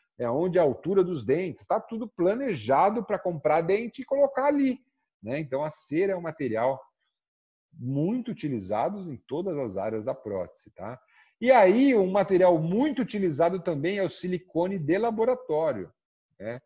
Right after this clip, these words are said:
Nesse caso, eu tô falando de uma marca, mas tem várias marcas.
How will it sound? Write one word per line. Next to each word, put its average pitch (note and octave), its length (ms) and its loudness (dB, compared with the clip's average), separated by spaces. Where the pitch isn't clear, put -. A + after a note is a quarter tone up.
Nesse A2 280 -8
caso, A#2 340 0
eu C3+ 60 -12
tô D#3 100 -8
falando D3+ 380 -4
de D3 100 -4
uma F3+ 160 -4
marca, D3 400 -4
mas F#2 180 -16
tem A2+ 180 -8
várias B2+ 440 0
marcas. A2 560 -8